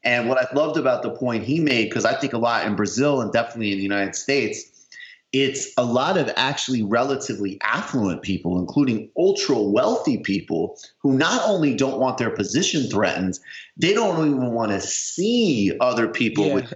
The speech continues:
Speaker 2: <laughs>
Speaker 1: backgrounds, culturally, racially, or economically, even being in the same space. And that's what he identified in Brazil, 'cause he's like, "Yeah, I did have a formula where everybody was winning,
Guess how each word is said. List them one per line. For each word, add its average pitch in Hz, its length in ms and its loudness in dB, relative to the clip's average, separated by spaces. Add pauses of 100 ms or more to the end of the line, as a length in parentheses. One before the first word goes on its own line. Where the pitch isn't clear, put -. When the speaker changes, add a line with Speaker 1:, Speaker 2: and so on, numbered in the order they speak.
Speaker 2:
<laughs> - 180 -4
Speaker 1:
backgrounds, 143 1120 -2 (320)
culturally, 143 800 2
racially, 123 800 2
or 104 260 2
economically, 113 1040 -2 (320)
even 151 500 0 (360)
being 180 500 2
in 135 140 4
the 127 100 2
same 123 480 0
space. - 1120 -2
And 120 160 0
that's 185 280 0
what 143 100 0
he 139 160 2
identified 110 800 0
in 110 100 -2
Brazil, 113 360 -2
'cause 110 160 -6
he's 113 80 -6
like, 131 180 -4
"Yeah, 202 300 0 (320)
I - 120 2
did 226 180 -2
have 165 140 0
a - 40 -2
formula 104 480 -2
where 92 140 0
everybody 95 560 0
was 87 220 -2
winning, 87 520 -2